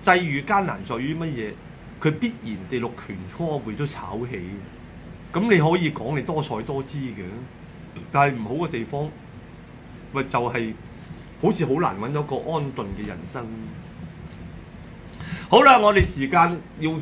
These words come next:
長㗎，噉所以變咗要盡快講。廉貞喺子午，廉貞喺子宮同午宮係同樣嘅結構嘅，啊。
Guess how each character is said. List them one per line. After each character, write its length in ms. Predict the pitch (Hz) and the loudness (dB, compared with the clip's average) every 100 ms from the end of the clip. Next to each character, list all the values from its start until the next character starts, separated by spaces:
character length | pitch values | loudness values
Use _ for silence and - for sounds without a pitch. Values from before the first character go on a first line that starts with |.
| - | -4
長 340 | - 104 104 | -4 -2 -2
㗎， 180 | 117 139 | 0 2
噉 100 | 165 | 2
所 100 | 180 | 2
以 40 | 151 | 2
變 160 | 160 | 2
咗 40 | 151 | 4
要 140 | 139 | 2
盡 300 | 131 - 156 | 0 2 2
快 240 | - 160 127 | 4 2 2
講。 300 | - 113 143 - - - | -2 -4 -4 -6 -8 4
廉 320 | 185 175 175 | 8 8 8
貞 160 | 302 294 | 6 8
喺 260 | 226 269 | 8 6
子 400 | - 160 165 247 | 2 0 2 0
午， 380 | 202 143 151 165 - - - - - - - - - | 0 2 2 0 -8 -16 -18 -16 -16 -18 -18 -16 2
廉 440 | 160 170 165 160 160 | 8 8 8 4 2
貞 280 | 302 311 233 | 4 8 8
喺 200 | 208 220 | 8 4
子 160 | 156 | -2
宮 360 | 208 220 285 247 | 0 0 0 0
同 180 | 151 117 | 0 -2
午 380 | 120 131 165 | -4 0 2
宮 200 | 190 247 | 4 4
係 200 | 233 156 | 6 4
同 240 | 139 117 104 | 4 -2 -2
樣 360 | 113 113 151 175 | -2 0 2 2
嘅 120 | 151 | 2
結 180 | 147 - | 0 2
構 280 | 135 131 | 4 4
嘅， 180 | 123 127 - - - - - - - - | 2 0 -2 -14 -16 -16 -18 -18 -16 -4
啊。 220 | 107 92 | -2 -2